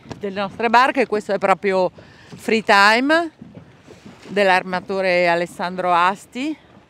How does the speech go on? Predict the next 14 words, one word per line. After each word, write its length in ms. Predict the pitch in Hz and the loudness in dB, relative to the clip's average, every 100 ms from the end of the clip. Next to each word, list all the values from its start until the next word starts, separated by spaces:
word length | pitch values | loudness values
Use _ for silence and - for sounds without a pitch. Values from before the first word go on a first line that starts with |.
| _ _ _ _ _ _ _ - - - - - - _ _ _ - - - - - - - | _ _ _ _ _ _ _ -20 -20 -20 -20 -20 -20 _ _ _ -20 -20 -20 -20 -20 -20 -18
molto 300 | - 196 - | -4 -4 0
elegante 500 | 233 226 185 233 269 359 262 175 165 | 2 4 6 4 4 2 4 4 4
e 40 | 160 | 2
anche 420 | 156 185 254 247 | 0 0 0 0
molto 300 | 214 202 202 | 0 -4 -6
potente, 480 | 220 247 185 180 175 | -6 -4 -2 -4 -6
cammina, 720 | 156 160 165 165 165 160 151 151 | -8 -10 -10 -6 -4 -2 -4 -6
cammina 840 | 175 175 175 175 170 160 151 151 | -8 -6 -6 -2 0 0 -2 -6
molto 420 | 147 180 202 247 | -6 -8 -4 -2
bene, 320 | 196 160 151 | 0 -2 -4
direi, 420 | 147 147 147 151 170 - - - - 277 | -12 -14 -12 -12 -12 -16 -20 -20 -20 -10
eh, 200 | 175 156 135 147 | -8 -8 -8 -6
la 160 | 156 156 | -2 2
barca. 560 | 156 156 180 - 285 | 2 2 -2 -4 -4